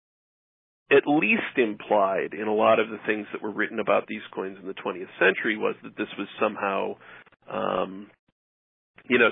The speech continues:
sort of a personal project of Robert Morris's, and it wasn't really supported. And the truth is that all of the historical data flies in the face of that. It's very, very clear that this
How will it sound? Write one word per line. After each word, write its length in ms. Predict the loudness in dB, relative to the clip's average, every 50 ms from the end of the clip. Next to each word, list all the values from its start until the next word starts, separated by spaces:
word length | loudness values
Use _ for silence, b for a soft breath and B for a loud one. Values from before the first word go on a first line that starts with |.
| 2 2
sort 160 | 4 4 4
of 80 | 6 4
a 220 | 2 0 0 2
personal 400 | 4 4 4 4 4 2 2 2
project 560 | 0 2 4 4 4 4 4 2 -2 -2 -2 -8
of 60 | -10 -2 2
Robert 360 | 4 4 4 4 0 -2 -4
Morris's, 720 | -6 -4 -2 0 0 -2 -2 -4 -6 -6 -6 -6 -8 -10 -10
and 200 | -10 -10 -8 -8
it 120 | -8 -4 2
wasn't 320 | 2 2 2 2 -2 -6
really 300 | -6 -6 -4 -4 -4 -4 -6 -8
supported. 720 | -10 -10 -10 -8 -6 -4 -4 -2 -2 -4 -6 -6 -8 -10 -12
And 220 | -12 -12 -12 -12 B B B B B B B _ 0
the 100 | 0 0 2 4
truth 220 | 4 4 4 2 2
is 280 | 2 2 2 0 -2 -6 -4 -2
that 80 | -2 -2 0 4
all 320 | 6 8 8 8 8 8
of 120 | 6 4 2
the 80 | 0 0
historical 840 | 2 0 -2 -2 -8 -6 -4 0 2 2 2 0 0 -4 -6 -6 -2 2
data 400 | 4 4 4 6 4 4 2 0 -2 B B B B B B B B B B _ _ _ -14 -2 4
flies 240 | 6 8 8 8 6
in 80 | 2 -4
the 60 | -2
face 240 | 0 0 0 0 -2 -6 -12
of 60 | -16
that. 280 | -16 -14 -14 -14 -14 -14
It's 80 | -16 -16 -2
very, 240 | 2 4 4 4 4
very 240 | 2 2 0 0 -2
clear 320 | -6 -6 -2 2 2 2 2
that 160 | 0 -2 -4
this 120 | -4 -4